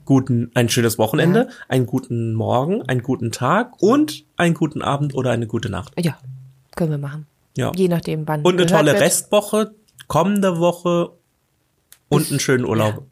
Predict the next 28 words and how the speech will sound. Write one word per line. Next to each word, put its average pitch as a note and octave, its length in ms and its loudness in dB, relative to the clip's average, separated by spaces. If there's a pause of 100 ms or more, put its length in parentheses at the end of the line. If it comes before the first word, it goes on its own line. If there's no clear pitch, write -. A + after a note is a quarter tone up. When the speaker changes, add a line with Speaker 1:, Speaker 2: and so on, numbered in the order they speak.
(160)
Speaker 1:
falls A2+ 240 0
Speaker 2:
genau. A#2 140 2
Speaker 1:
jemand G#2+ 160 -2
Urlaub G#2 220 -2
hat A#2+ 100 -4
nächste A2 160 -2
Speaker 2:
Und G3 80 2
in F#3+ 80 0
Speaker 1:
Woche. - 120 -4
Speaker 2:
zwei G#3 260 2
Wochen G#3+ 360 2
berichte F#3+ 360 -2
ich, F3 180 -2
ob F3 80 -6
der E3+ 120 -2
David D#3+ 340 -2
eine E3 220 -2
Uhr E3 200 -2
am D#3 160 -2
Handgelenk D3+ 560 -4
trägt, - 260 -6
weil F3 120 6
nächste F3 280 2
Woche E3 140 0
kommt D#3+ 220 -4
ja D#3 100 -2
Visupixel D#3 500 -6
Meets. D#3 300 -8